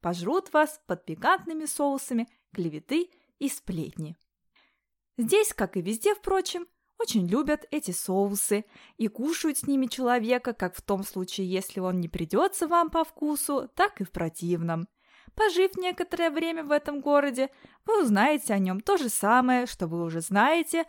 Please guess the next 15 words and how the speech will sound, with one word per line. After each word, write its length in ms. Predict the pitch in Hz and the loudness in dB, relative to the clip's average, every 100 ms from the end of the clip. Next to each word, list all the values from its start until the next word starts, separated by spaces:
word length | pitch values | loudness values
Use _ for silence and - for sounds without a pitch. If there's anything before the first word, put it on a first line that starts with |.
| _ | _
о 120 | - 190 | -2 0
других 500 | 180 170 202 349 - | 0 -4 -2 -2 -2
русских 400 | 180 233 254 190 | -4 -2 -4 -2
городах. 600 | 190 160 160 160 170 - _ _ _ _ - | 0 0 2 2 0 -8 _ _ _ _ 2
Городской 440 | 339 427 - 440 | 4 4 4 4
бюджет 600 | 262 180 196 254 285 - _ 208 | 4 0 4 4 4 -2 _ -2
в 100 | 311 | 0
очень 300 | 415 262 202 | 2 0 -2
плачевном 520 | 170 202 381 370 190 | -2 -2 -2 0 -4
состоянии, 920 | - 170 156 160 175 208 220 214 214 - - - - | -8 -10 -6 0 4 6 6 4 0 -6 -20 -20 0
а 120 | 202 | 0
в 100 | 175 | 2
Думе 440 | 156 254 339 208 - _ _ | 0 0 2 0 -4 _ _
всем 320 | - 415 370 | -2 0 2
ворочает 580 | 196 190 302 - 320 | 2 4 2 2 -2